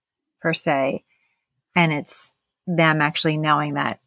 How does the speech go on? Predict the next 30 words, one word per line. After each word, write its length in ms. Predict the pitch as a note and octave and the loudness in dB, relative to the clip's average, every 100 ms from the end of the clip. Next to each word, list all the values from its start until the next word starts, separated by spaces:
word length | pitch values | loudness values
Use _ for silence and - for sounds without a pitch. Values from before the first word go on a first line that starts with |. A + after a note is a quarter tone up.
| _ | _
they 160 | F#3 D#3+ | -2 0
have 140 | D#3 | 0
to 200 | - D3 | 0 0
kinda 260 | D3 - D#3 | 0 -2 0
have 200 | C#3+ D3 | 0 -2
to 120 | D#3+ | -4
manipulate 800 | C#3+ D3 D#3+ F3 - C#3+ E3 F#3 | -4 -2 0 0 -2 -2 -4 -8
those 220 | D3 C3+ - | -6 -6 -6
tools. 340 | - D#3 D#3+ | -6 -6 -4
Those 220 | E3 E3 | -2 -2
tools 300 | - E3 D#3 | -4 -4 -4
are 80 | D#3 | -4
just 260 | D#3+ D#3 F3 | -4 -4 -4
modalities 920 | D3+ D3 C#3+ D#3 D3+ D3+ D#3 D#3+ - | -4 0 2 2 0 -2 -2 -4 -6
in 400 | F3 D#3+ D3+ D#3+ _ _ | -6 -4 -6 -10 _ _
shaping 800 | - - D#3+ D#3+ D#3 D#3 D#3 D#3+ _ _ _ _ _ | -6 -2 -2 0 -2 -2 -4 -8 _ _ _ _ _
what 300 | F3+ D#3+ D3+ | -6 -2 -2
your 160 | - D3 | -2 -4
kids, 720 | - E3 E3+ E3+ - - - _ _ _ _ _ _ - | -4 -6 -6 -8 -8 -10 -12 _ _ _ _ _ _ 0
you 140 | F3 | 2
know, 280 | C#3+ B2+ - | 2 -2 -6
plans 380 | - F3 D#3+ D#3+ | -2 0 2 0
are 40 | |
gonna 200 | - - | -4 -6
be, 200 | - - | -6 -4
educational 600 | - E3+ - E3+ D#3+ D#3+ D#3 | -4 -4 -4 -4 -4 -6 -6
plans, 400 | E3+ D#3+ D#3 - | -6 -4 -6 -4
goals, 640 | D#3 D3+ E3 E3 - - _ D4+ - | -2 -2 -4 -6 -10 -10 _ -8 2
<clears throat> 500 | G#3+ E3+ E3 - - | 4 4 0 -6 -4
even 440 | E3+ D3+ C#3+ | -2 -2 -6